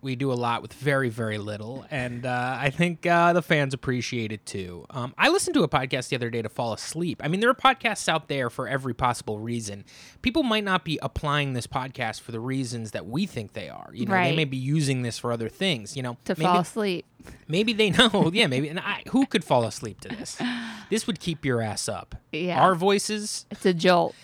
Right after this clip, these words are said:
Speaker 1: It's a jolt. It might be to wake people up. Maybe they're doing, like, Bam Margera pranks on their dad, and they're hiding speakers in their room, and in that five o'clock in the morning, like, our voices go off. There's a lot
Speaker 2: Hey.
Speaker 1: of different ways, but I listened to this podcast. I believe it's called Come Sleep With Me or something like that.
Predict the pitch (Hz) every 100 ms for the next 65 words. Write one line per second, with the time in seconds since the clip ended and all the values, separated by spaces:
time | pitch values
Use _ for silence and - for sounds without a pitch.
0 | - - 156 185 147 139 214 175 113 139
1 | 160 180 180 156 143 127 147 - 160 147
2 | 185 175 - - - - 147 185 214 214
3 | 202 185 190 180 151 113 143 151 139 123
4 | 139 151 131 - 117 104 117 107 101 120
5 | 120 104 101 104 101 120 110 107 - 123
6 | - 120 113 107 104 104 113 110 110 104
7 | 104 101 - 110 107 117 104 - 107 110
8 | 110 107 98 95 98 113 107 95 - 104
9 | - 95 80 71 - 175 196 233 233 196
10 | 214 208 190 175 156 160 143 127 156 156
11 | 127 - 131 139 117 - 143 214 220 185
12 | - 147 135 - - 156 160 131 120 127
13 | 131 190 240 - 175 131 - 147 123 -
14 | 123 175 - 294 302 320 320 302 294 269
15 | 269 254 247 254 247